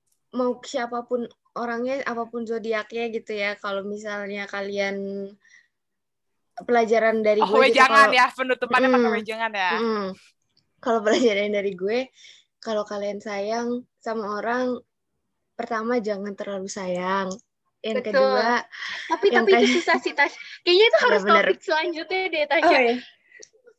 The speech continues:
Speaker 1: Boleh,
Speaker 3: Iya.
Speaker 1: boleh. Ini, ini, ini nanti kita bahas lagi ya. Pokoknya jangan terlalu sayang
Speaker 3: Mm-mm.
Speaker 1: sama orang. Terus juga, eh, jang-, ah, selalu hargain pasangannya dan,
Speaker 3: Betul.
Speaker 1: eh, apa,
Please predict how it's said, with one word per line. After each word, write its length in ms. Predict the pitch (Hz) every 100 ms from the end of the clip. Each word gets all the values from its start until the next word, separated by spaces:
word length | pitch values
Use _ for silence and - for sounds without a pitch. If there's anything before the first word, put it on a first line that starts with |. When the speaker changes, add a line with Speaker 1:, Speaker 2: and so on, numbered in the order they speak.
| -
Speaker 1:
Boleh, 200 | 311 349 370
Speaker 3:
Iya. 80 | 320
Speaker 1:
boleh. 240 | 302 277 -
Ini, 200 | 262 311 294 - _ _ 240
ini, 220 | 262 294 -
ini 180 | 262 277
nanti 220 | 285 262
kita 200 | 277 269
bahas 260 | 240 220 233
lagi 200 | 233 226
ya. 80 | 226
Pokoknya 260 | - 262 269
jangan 160 | 254 233
terlalu 300 | 226 220 214
sayang 180 | 220 214 214
Speaker 3:
Mm-mm. 120 | 233
Speaker 1:
sama 140 | 196 214 208
orang. 360 | 202 196 202 262 294 _ _ _ _ _ _ _
Terus 240 | 233 262
juga, 460 | - 233 196 220 233 247 - _ _
eh, 720 | - 226 220 214 214 214 214 214 214 _ _ _ _ _ _ _ _
jang-, 340 | 190 262 247 -
ah, 320 | 254 247 233
selalu 360 | 247 269 262 277
hargain 460 | 262 247 226 233 233
pasangannya 1080 | 240 233 220 214 202 196 190 196 202 208
dan, 360 | 202 196 202 202 - -
Speaker 3:
Betul. 640 | - - 226 220 214 208
Speaker 1:
eh, 300 | 202 220 214 196
apa, 360 | 226 262 262